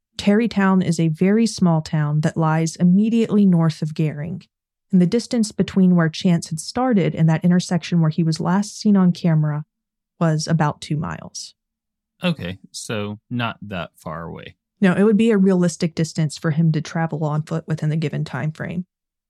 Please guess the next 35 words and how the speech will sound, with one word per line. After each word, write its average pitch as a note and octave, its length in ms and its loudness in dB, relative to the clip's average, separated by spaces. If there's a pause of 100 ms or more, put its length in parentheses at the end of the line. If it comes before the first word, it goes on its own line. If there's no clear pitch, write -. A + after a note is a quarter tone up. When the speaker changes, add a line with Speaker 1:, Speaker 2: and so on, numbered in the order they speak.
Speaker 1:
After A3 380 0
that, E3 260 0
though, D#3+ 420 -2
Chance G#3+ 380 -2
was B3 160 -2
never F3+ 240 4
seen F3 260 2
again, D#3+ 460 -2 (280)
not D3+ 160 0
on D#3 200 2
camera A3+ 640 0
and D#3+ 320 2
not F3 320 0
by G#3 140 2
any F3 260 4
person. D#3+ 560 -6 (480)
There F3+ 160 4
were F3 100 2
some F3 220 2
reported B3+ 520 -2
sightings, G3+ 460 2
but D#3+ 160 0
investigators E3 720 2
looked D#3 180 -4
into G3+ 200 2
them E3+ 240 2
and D#3 120 2
didn't D#3 260 -2
find D#3 200 -2
any D3+ 220 0
of D3+ 60 -4
them D3 180 -4
to D3+ 80 -8
be D3 100 -10
credible. - 500 -12